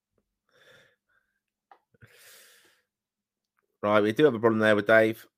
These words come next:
Uh, but yeah, look, Croke Park. Um, the reason that Croke Park's not, um, obviously selected as one of the, the host, um,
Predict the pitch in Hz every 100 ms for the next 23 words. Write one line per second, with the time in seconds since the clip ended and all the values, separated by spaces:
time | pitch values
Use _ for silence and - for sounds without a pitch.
0 | _ 107 104 104 - 110 - 170 147 175
1 | - _ _ _ - 175 170 165 170 165
2 | - 156 156 156 156 147 147 156 139 123
3 | 127 107 123 110 - 117 110 - _ _
4 | _ 110 107 101 98 92 101 98 101 95
5 | - 101 104 - 98 98 98 101 98 95
6 | _ _ - _ - _ _ _ _ _
7 | _ 95 - 104 101 - - - 104 101
8 | 101 101 101 101